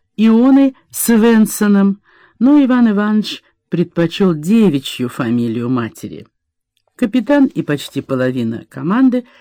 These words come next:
не вернулись из этого знаменитого и тяжелого плавания. В конце своей деятельной жизни Петр Первый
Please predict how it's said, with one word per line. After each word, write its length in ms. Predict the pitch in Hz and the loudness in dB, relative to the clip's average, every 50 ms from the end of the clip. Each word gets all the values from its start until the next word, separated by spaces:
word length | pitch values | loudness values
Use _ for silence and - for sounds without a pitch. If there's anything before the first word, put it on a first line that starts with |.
| _ _ - | _ _ -4
не 160 | 208 233 254 | 0 2 2
вернулись 680 | 226 233 208 190 175 175 175 180 175 170 165 - - - | 2 2 2 2 2 2 2 2 0 -4 -6 -8 -12 -10
из 160 | - 143 127 139 | -8 -8 -4 -6
этого 280 | 139 - 131 131 135 | -6 -6 -4 -6 -6
знаменитого 880 | 123 117 151 151 143 139 131 123 127 165 202 202 - 208 196 196 196 196 - _ _ _ - | -4 -2 0 0 0 0 0 -2 0 0 0 0 0 -2 -2 -2 -2 -6 -8 _ _ _ -6
и 100 | 185 180 | -6 -4
тяжелого 680 | - - 160 139 113 131 127 127 123 127 120 127 123 | -2 -2 -4 -2 -2 -4 -4 -4 -6 -8 -10 -12 -14
плавания. 720 | _ - 127 123 120 120 113 120 120 113 110 110 113 113 _ _ _ _ _ _ _ _ _ _ _ - - - - - _ | _ -10 -10 -8 -8 -10 -12 -12 -12 -12 -12 -14 -14 -18 _ _ _ _ _ _ _ _ _ _ _ -20 -20 -20 -20 -20 _
В 80 | - | -4
конце 320 | - 247 254 254 - 330 311 | 0 2 2 2 2 0 0
своей 360 | - 226 202 190 190 185 170 | 0 0 2 2 2 2 0
деятельной 560 | 151 160 180 180 175 170 - 170 165 160 156 | 0 0 0 0 0 0 0 2 2 2 2
жизни 380 | 147 - 180 180 165 - 175 170 | 0 -2 -4 -4 -2 -2 -2 -2
Петр 320 | - 247 262 262 - 160 | 0 0 0 0 -2 -6
Первый 480 | 156 - 175 185 180 185 180 175 180 | -6 -4 -2 -2 -2 0 -2 -4 -6